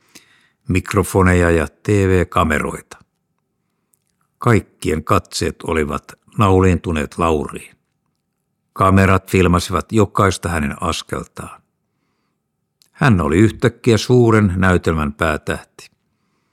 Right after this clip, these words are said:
Päästyään kentälle Lauri ja hänen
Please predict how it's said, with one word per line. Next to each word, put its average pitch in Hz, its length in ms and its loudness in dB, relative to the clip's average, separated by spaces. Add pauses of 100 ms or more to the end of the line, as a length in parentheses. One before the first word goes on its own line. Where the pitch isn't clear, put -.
(1160)
Päästyään 123 400 0
kentälle 98 600 2
Lauri 104 440 2
ja 82 100 0
hänen 92 340 -2